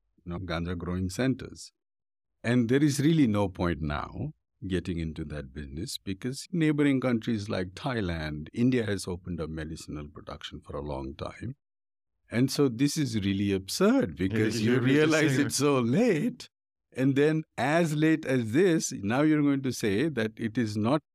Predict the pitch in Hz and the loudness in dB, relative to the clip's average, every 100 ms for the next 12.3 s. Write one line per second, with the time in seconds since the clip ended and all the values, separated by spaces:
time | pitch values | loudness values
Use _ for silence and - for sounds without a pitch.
0 | _ 117 92 _ 123 - - 147 92 107 | _ -10 -10 _ -12 -10 -4 -2 0 0
1 | - 95 90 147 127 113 - 110 110 127 | 0 -2 0 -2 -4 -4 -6 -2 -2 -2
2 | - - - 131 165 202 180 117 117 120 | -6 -10 0 2 4 6 6 6 4 4
3 | 127 131 131 135 117 165 143 131 - 156 | 4 4 4 2 2 0 2 0 2 4
4 | 127 117 110 110 101 95 98 151 - _ | 4 4 2 0 0 2 0 -2 -6 _
5 | _ _ _ 120 139 147 175 156 156 135 | _ _ _ 0 2 4 4 4 2 2
6 | 131 180 156 131 123 120 - 113 104 107 | 0 0 2 4 4 2 0 -2 0 0
7 | 95 87 85 139 170 _ _ _ _ - | 0 0 2 0 -2 _ _ _ _ -6
8 | 98 101 92 - 95 98 90 101 90 87 | -2 -2 -4 -4 0 0 -2 -4 -4 -6
9 | - 82 - 85 82 80 78 76 78 73 | -8 -8 -8 -6 -6 -6 -6 -6 -6 -8
10 | 78 - 76 80 82 98 76 64 60 76 | -10 -8 -6 -4 -4 -4 -6 -12 -16 -12
11 | 82 - 69 69 - - 65 85 107 - | -12 -8 -8 -8 -8 -8 -4 -4 -4 -6
12 | 67 - - | -8 -12 -14